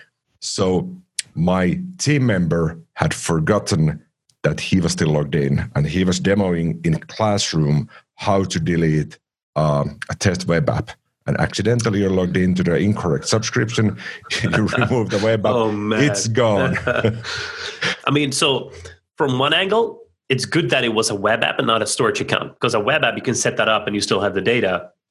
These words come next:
Speaker 2: Obviously, if it's decoupled, which it usually is, if you delete the storage account, it's gone, right? So, and that brings me to actually another tool,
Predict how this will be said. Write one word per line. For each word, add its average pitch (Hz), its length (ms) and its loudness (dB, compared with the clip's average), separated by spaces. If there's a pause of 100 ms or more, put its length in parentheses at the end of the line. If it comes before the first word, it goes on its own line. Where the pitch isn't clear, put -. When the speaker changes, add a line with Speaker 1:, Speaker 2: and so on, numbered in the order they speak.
Speaker 2:
Obviously, 101 380 2
if 95 100 0
it's 101 220 0
decoupled, 92 500 0
which 98 180 0
it 87 80 -2
usually 95 400 0
is, 98 220 0 (320)
if 110 100 -4
you 180 60 4
delete 151 300 0
the 139 80 -6
storage 131 340 -2
account, 98 420 0 (240)
it's - 120 -4
gone, 90 320 0 (1080)
right? - 300 -2 (240)
So, 117 400 -2
and 117 140 -2
that 139 120 -2
brings 139 280 -2
me 123 80 2
to 117 280 0
actually 110 300 0
another 107 300 2
tool, 104 480 0